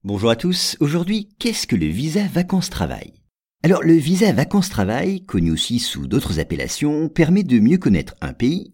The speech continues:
en finançant son séjour grâce à un emploi trouvé sur place.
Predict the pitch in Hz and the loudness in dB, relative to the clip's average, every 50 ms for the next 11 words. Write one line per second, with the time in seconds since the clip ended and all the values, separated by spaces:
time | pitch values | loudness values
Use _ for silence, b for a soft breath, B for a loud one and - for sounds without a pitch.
0 | _ - 135 - - - 180 160 139 - - - - - - 185 - - - 101 | _ -4 -4 -2 0 0 0 0 0 -2 -6 -8 -8 -6 -6 -6 -4 -4 -4 -4
1 | 90 110 156 170 170 - - - 120 - 165 175 180 - - 143 147 170 175 - | -2 0 0 0 0 -2 -4 -6 -4 -2 -2 -2 -2 -2 -4 -2 -2 -2 -4 -4
2 | - 190 196 190 190 - 120 127 165 160 - 95 - - - - - - - - | -4 -4 -4 -4 -4 -4 -2 0 0 0 0 -4 -6 -6 -10 -14 -16 -18 -18 -18
3 | - - - | -18 -18 -20